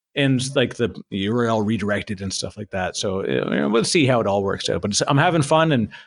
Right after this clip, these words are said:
oh boy, like, we're the con-, like I said, the conversations are very different. I'm kind of diving a bit more of, like, touched on some of the personal productivity stuff. I've got one that's coming up. We're literally just talking about music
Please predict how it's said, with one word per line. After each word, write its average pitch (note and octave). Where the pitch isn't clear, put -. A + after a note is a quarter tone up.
oh B2
boy, A2+
like, A2+
we're C3
the C3+
con-, D#3
like D3
I A#2
said, A#2+
the -
conversations D3+
are A#2+
very B2
different. D#3
I'm A#2
kind C#3+
of B2+
diving B2
a A2
bit B2
more A#2+
of, G2+
like, G2+
touched -
on G#2+
some A2
of G2+
the F#2+
personal G#2
productivity B2+
stuff. C#3
I've C#3
got D#3+
one D3+
that's C#3
coming C#3+
up. D3
We're C3+
literally C3+
just A#2
talking C3+
about A2+
music A#2+